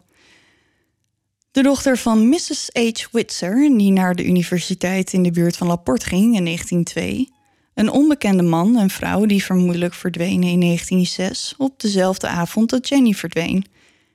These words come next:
Bell claimde dat de man en, en de vrouw een professor en zijn vrouw waren die Jenny meenamen naar L A.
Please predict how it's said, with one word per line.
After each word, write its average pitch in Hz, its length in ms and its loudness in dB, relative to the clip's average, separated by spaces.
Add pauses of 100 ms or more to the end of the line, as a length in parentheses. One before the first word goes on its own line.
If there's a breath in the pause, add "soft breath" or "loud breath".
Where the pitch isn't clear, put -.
(120 soft breath)
Bell 180 260 0
claimde 180 480 0
dat 185 160 0
de 196 80 -2
man 175 280 2
en, 190 280 2 (300)
en 175 180 0
de 165 60 -4
vrouw 185 400 -2
een 175 260 2
professor 285 720 -2
en 240 160 2
zijn 214 200 0
vrouw 190 280 0
waren 180 500 -2
die 180 200 -6
Jenny 180 380 -2
meenamen 170 640 -2
naar 165 300 -8 (480)
L 254 180 0
A. 180 80 -2